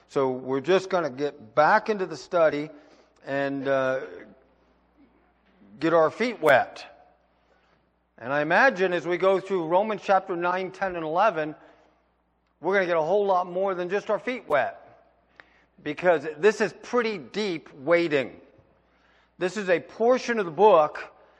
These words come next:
Romans chapter nine, ten, and eleven are actually probably some of the most hotly contested and debated verses and chapters in the entire Bible. There have probably been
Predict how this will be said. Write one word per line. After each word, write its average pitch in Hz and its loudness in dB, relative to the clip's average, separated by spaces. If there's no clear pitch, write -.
Romans 190 -4
chapter 208 2
nine, 185 -2
ten, 202 -8
and - -4
eleven 175 -2
are 170 -6
actually 202 -2
probably 196 0
some 226 -2
of 208 -2
the 180 -4
most 175 -2
hotly 226 -2
contested 180 -4
and 170 -10
debated 185 -2
verses 180 -2
and 147 -4
chapters 202 -2
in 220 0
the 214 0
entire 202 0
Bible. 175 2
There 143 -6
have - -12
probably 214 4
been 180 2